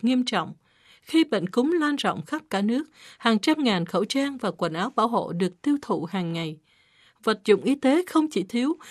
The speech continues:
mà còn thiếu một cách nguy hiểm. Trong khi tổ chức Caritas quốc tế, cơ quan dịch vụ xã hội chính thức của Giáo hội Công giáo, đều có đối tác địa phương tại hầu hết các nước Á Châu, thì tại Trung Quốc lại không có.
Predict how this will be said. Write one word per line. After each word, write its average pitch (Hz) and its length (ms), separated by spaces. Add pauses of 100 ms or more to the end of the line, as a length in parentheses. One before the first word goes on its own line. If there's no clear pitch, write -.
(140)
mà 202 320
còn 175 220
thiếu 277 340
một 208 280
cách 294 140 (100)
nguy 247 180
hiểm. 180 320 (1080)
Trong 254 200
khi 240 220
tổ 196 180
chức 349 260
Caritas 247 600
quốc 302 240
tế, 240 240 (280)
cơ 311 180
quan 294 220
dịch 214 240
vụ 175 200
xã 254 180
hội 208 220
chính 269 240
thức 359 240
của 202 100
Giáo 233 160
hội 277 240
Công 226 220
giáo, 226 280 (280)
đều 208 240
có 269 160
đối 330 160
tác 339 240 (100)
địa 190 180
phương 247 340 (200)
tại 196 180
hầu 190 240
hết 233 300
các 320 160
nước 311 180 (100)
Á 247 180
Châu, 202 320 (280)
thì 202 200
tại 180 220
Trung 233 220
Quốc 302 260
lại 185 280
không 208 200
có. 196 300